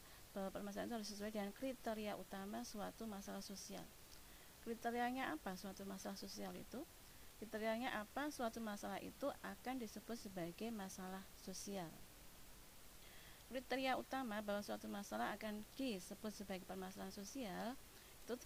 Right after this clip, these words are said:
itu adalah, eh, masalah itu terjadi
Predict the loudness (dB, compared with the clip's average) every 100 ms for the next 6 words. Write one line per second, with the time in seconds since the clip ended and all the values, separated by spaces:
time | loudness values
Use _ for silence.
0 | -2 -2 0 6 6 6 2 2 4 4
1 | 2 -10 -12 -12 -10 0 4 6 4 4
2 | 2 2 -2 -6 -12 -4 2 2 4 6
3 | 6 4 2 -4 2 2 4 0 4 2
4 | 2 0 -2